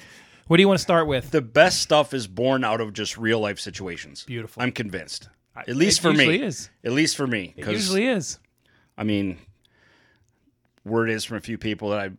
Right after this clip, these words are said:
Speaker 2: kinda sarcastic and come up with shit that most people wouldn't say or, or think, but, I mean
Speaker 1: I, I mean, a
Speaker 2: So,
Speaker 1: little.
Speaker 2: something happened last week you will appreciate,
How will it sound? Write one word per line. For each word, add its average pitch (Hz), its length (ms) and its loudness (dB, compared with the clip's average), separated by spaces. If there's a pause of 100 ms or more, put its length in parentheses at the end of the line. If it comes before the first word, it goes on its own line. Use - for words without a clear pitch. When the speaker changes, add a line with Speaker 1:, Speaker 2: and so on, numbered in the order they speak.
(140)
Speaker 2:
kinda 101 260 -6
sarcastic 95 680 -6
and 90 240 -8 (280)
come 104 180 -8
up 95 120 -8
with 104 100 -8
shit 95 240 -8
that 101 220 -8
most 98 220 -10
people 95 240 -6
wouldn't 92 200 -6
say 98 260 -4
or, 92 180 -6 (140)
or 90 80 -10
think, 95 320 -10
but, 90 200 -6 (1400)
I 98 60 -16
mean 90 240 -14
Speaker 1:
I, 90 180 -10
I 175 80 -6
mean, 143 240 -6
a 120 40 -14 (280)
Speaker 2:
So, 165 260 8
Speaker 1:
little. 143 300 4
Speaker 2:
something 165 340 2
happened 151 300 4
last 131 240 2
week 110 320 0 (220)
you 113 220 2
will 151 160 4
appreciate, 95 640 -8